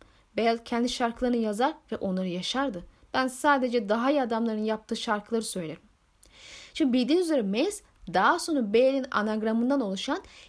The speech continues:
Abel ismiyle beşinci kitapta Arya Stark'ı çalmak için kışlarına gidiyor. Onu gönderen Jon elbette. Üçüncü kitapta da Martin bize bunun işaretini bu sahneyle açıkça vermiş. Şimdi şüphesiz Mace burada Bale'in yaşamını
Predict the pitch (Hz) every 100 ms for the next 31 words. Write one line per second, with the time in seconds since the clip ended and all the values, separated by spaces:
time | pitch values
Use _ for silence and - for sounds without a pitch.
0 | _ - 302 269 233 202 196 214 214 359
1 | - - 208 - 302 - - 208 - 440
2 | - 220 240 233 - 214 202 202 - 226
3 | 233 262 226 427 - - 208 - 214 196
4 | 170 156 - - - - - 226 262 233
5 | 214 208 320 320 208 208 180 165 165 -
6 | 285 392 _ - - - - 233 294 311
7 | - 330 311 311 320 247 285 320 349 302
8 | 269 294 285 370 - - 247 220 392 392
9 | 349 330 311 226 180 - 247 - - 403
10 | - 190 185 196 190 160 - - - -
11 | 240 - 240 277 294 - 269 339 440 -
12 | - 262 269 302 220 262 269 285 269 247
13 | 262 262 320